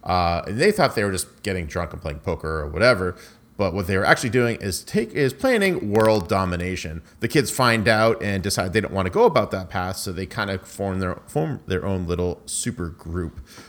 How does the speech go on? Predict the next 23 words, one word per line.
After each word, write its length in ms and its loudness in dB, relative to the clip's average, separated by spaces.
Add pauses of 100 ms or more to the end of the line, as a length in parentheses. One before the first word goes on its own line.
(140)
Uh, 420 4
it's 200 -4
really 420 2
good. 420 0 (380)
It's 260 0
very 320 4
Joss 320 2
Whedon-y. 400 -2
Joss 260 0
Whedon 180 0
himself 400 0
even 300 0
was, 260 -2
uh, 420 -4 (140)
embarrassed 640 4
that 120 -4
he 140 -2
didn't 140 -2
think 160 -2
of 140 -4
the 140 -2
idea 640 -2 (560)
first. 800 0